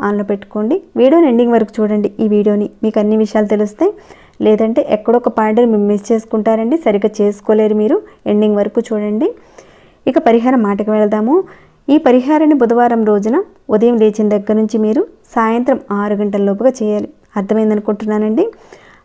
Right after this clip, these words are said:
అంటే ఈ మొక్కని మీరు ఆరు గంటల లోపుగా ఇంటికి తెచ్చేసేసుకోండి.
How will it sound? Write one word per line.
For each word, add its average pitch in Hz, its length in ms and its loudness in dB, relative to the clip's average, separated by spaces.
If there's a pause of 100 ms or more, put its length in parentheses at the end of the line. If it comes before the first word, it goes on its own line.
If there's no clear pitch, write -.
అంటే 233 260 2
ఈ 269 40 4
మొక్కని 220 400 2
మీరు 240 300 2 (240)
ఆరు 226 240 4
గంటల 226 300 0
లోపుగా 220 320 2
ఇంటికి 233 220 0
తెచ్చేసేసుకోండి. 214 840 -4